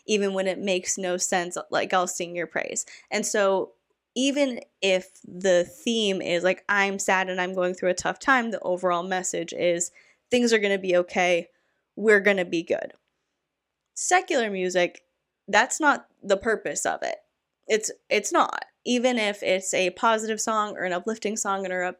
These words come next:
or an upbeat song, it's not meant to be Christian music. That's why it's secular music. It's different. But I don't think there's anything wrong with listening to secular music or music that is not made by Christians. So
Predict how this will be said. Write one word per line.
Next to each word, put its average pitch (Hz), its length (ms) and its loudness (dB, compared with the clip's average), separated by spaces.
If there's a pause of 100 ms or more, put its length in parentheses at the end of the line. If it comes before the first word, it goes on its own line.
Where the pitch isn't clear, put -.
or 196 200 6
an 196 180 4
upbeat 220 440 0
song, 175 440 -4 (500)
it's 202 260 0
not 330 300 4
meant 185 220 0
to 170 60 -4
be 160 220 -2
Christian 165 520 -4
music. - 320 -6
That's 165 260 -2
why 175 140 0
it's 175 200 -4
secular 240 560 -2
music. 165 320 -12
It's - 180 -12
different. 240 480 -2 (420)
But 214 280 6 (240)
I 196 100 4
don't 196 160 -2
think 190 140 -10
there's 190 160 -2
anything 185 380 -4
wrong 175 340 0
with 175 180 -6
listening 180 460 -6
to 170 380 -6 (380)
secular 180 440 -2
music 180 460 -4
or 170 320 0
music 180 380 -4
that 170 120 -4
is 180 140 -4
not 175 280 -2
made 160 300 -2 (460)
by 175 140 2
Christians. - 640 -6
So 180 400 0